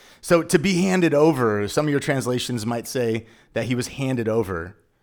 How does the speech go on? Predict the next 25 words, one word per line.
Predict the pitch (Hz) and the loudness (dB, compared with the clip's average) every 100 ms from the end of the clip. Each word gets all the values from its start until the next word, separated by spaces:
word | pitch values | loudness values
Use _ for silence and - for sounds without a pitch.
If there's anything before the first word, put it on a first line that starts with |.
| _ _ _ _ | _ _ _ _
It's | 135 - | -6 -2
the | 175 | 0
same | - 175 190 | 2 2 2
type | 175 180 165 | 4 4 4
of | 120 | 4
judgment | 147 156 135 147 | 4 4 2 -4
that | 139 127 | -4 -4
we | 135 | -4
see | 131 - 147 143 143 | -4 -4 -2 0 0
in | 147 131 135 | -2 -4 -4
the | 135 | -4
Old | 131 143 | -4 -4
Testament, | - 123 - 135 139 117 | -4 -6 -4 -4 -4 -2
but | 135 | -2
it's | 135 | -2
exercised | 143 - 165 - 156 143 | -4 -4 -4 0 0 -2
towards | - 151 156 135 | -6 -2 0 -2
Israel. | 147 156 135 131 101 90 - _ _ _ _ _ | -2 -4 -2 -2 -2 -6 -12 _ _ _ _ _
In | - 139 | -6 -2
the | 143 | 0
Old | 151 | -2
Testament, | 151 156 - 151 131 | 0 -2 -2 -4 -6
we | 127 131 | -4 -4
see | - 147 | -2 -2
language | 131 127 135 120 120 92 - - - | -2 -4 -4 -2 -2 -4 -6 -8 -10